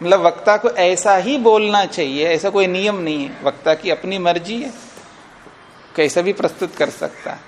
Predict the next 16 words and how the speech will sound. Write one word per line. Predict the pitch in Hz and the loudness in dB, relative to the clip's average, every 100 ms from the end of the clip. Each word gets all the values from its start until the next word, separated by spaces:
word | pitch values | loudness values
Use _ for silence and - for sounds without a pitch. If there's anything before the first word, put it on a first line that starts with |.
| - - - - - | -20 -20 -20 -8 -2
पर | 143 | 2
वक्ता | 143 165 - 208 220 | 2 2 2 2 2
के | 254 254 247 | 4 4 2
अभिप्राय | - 151 170 180 208 220 | 0 -2 -2 0 2 2
के | 220 | 2
अनुसार | 196 175 156 185 180 | 0 0 2 2 2
ही | 269 | 0
हमको | 233 294 233 | 0 0 0
लेना | 185 143 | 2 0
है, | - - - - - | -6 -16 -20 -10 -2
अपने | 147 190 226 | -2 0 2
अनुसार | 220 214 214 202 | 0 0 0 0
नहीं | 190 180 | -2 -4
लेना | 143 127 | -4 -6
होता | 127 131 | -10 -14
है। | - | -18